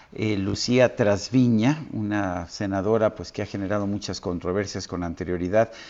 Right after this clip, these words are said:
presentó una propuesta para neutralizar las páginas electrónicas o los perfiles de redes sociales, eh, que, pues, que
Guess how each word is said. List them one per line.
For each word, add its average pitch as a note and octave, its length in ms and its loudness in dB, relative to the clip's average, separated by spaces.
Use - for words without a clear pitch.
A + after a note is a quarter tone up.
presentó A2+ 340 -4
una D#3+ 240 0
propuesta B2+ 680 2
para G2 220 4
neutralizar A#2 840 2
las G#2 220 2
páginas G#2+ 500 0
electrónicas G#2+ 760 -2
o G2 60 0
los F2 160 -4
perfiles A2+ 640 -2
de F#2 180 -2
redes A2 340 2
sociales, A2+ 880 2
eh, G2 420 0
que, F#2+ 600 2
pues, - 240 -4
que G2 380 -4